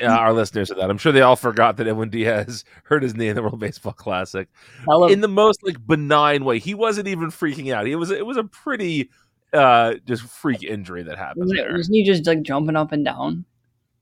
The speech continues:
Speaker 1: And, and not even jumping. He was kind of bouncing up and down and then just,
Speaker 2: <laughs>
Speaker 1: you know, tore his patella. It's, you know, t-, his patella tendon. Just, uh,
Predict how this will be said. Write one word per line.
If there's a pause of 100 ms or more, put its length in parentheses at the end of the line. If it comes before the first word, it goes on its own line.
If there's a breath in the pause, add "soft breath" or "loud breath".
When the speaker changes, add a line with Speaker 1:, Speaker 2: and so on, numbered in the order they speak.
(180)
Speaker 1:
And,
and
not
even
jumping. (140 soft breath)
He
was
kind
of
bouncing
up
and
down
and
then
just,
Speaker 2:
<laughs>
Speaker 1:
you
know, (720 loud breath)
tore
his
patella.
It's,
you
know, (680)
t-,
his
patella
tendon. (400 soft breath)
Just,
uh,